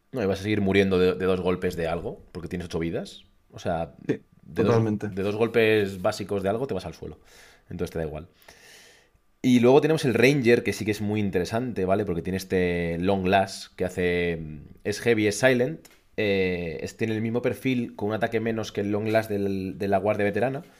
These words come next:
Speaker 1: pero tiene mortales solamente una mortal en vez de tres. Pero puedes meter cuatro. Entonces, claro, eh, el potencial de fuego que te da esto es increíble.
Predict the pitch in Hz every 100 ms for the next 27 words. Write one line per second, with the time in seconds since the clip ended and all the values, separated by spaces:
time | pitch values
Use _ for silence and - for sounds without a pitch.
0 | - - _ _ _ _ _ 113 110 104
1 | 104 110 113 107 98 113 113 113 107 107
2 | 113 101 87 87 71 73 - 87 82 78
3 | 78 - _ 131 139 - 104 98 90 85
4 | - 78 - 175 _ _ 87 87 87 82
5 | 98 71 - _ _ _ - 80 80 76
6 | 78 90 85 87 85 92 92 - 95 90
7 | 87 90 - 92 82 78 80 78